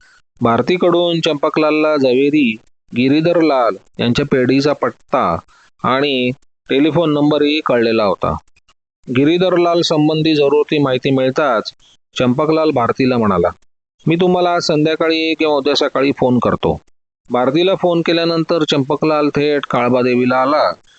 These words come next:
आणि त्याने गिरीधर लालची पेढी शोधून काढली. या पेढीचं बाहेरूनच निरीक्षण करून तो तिथून मागे फिरला.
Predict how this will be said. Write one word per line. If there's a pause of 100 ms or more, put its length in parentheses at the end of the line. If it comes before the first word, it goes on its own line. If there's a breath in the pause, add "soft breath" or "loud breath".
(100)
आणि
त्याने
गिरीधर
लालची (100)
पेढी
शोधून
काढली. (640)
या
पेढीचं
बाहेरूनच
निरीक्षण
करून
तो
तिथून
मागे
फिरला.